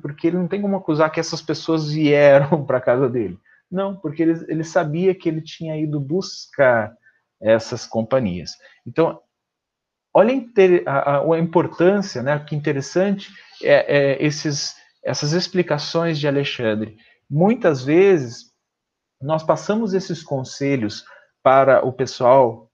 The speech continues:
que passa nas câmaras de assistência, mas a gente não tem noção da, da, da extensão desses atos, né? Então, por isso, da, daquela questão da gente sempre, é,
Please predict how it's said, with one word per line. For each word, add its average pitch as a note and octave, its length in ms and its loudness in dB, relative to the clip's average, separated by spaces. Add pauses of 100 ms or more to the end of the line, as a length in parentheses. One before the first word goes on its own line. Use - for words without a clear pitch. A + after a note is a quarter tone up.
(200)
que - 80 -16
passa C3 440 -4
nas A#2 160 -12
câmaras B2 420 -6
de B2 80 -8
assistência, C#3 760 -8 (300)
mas C#3 180 4
a D#3 80 2
gente F3 300 -2
não G3 180 2
tem G3 320 -2
noção F#3 880 0 (340)
da, C#3+ 460 0
da, D3+ 440 2
da D#3 160 4
extensão G3 840 -2
desses C3 440 -6
atos, - 560 -10 (200)
né? A2+ 140 -4
Então, D3 320 -4
por D3 160 -4
isso, F#3+ 380 -2
da, C3 200 2 (120)
daquela C3+ 340 0
questão C#3 400 -4
da C#3 100 0
gente C3+ 200 -8
sempre, E3 580 -6 (280)
é, B2+ 560 -2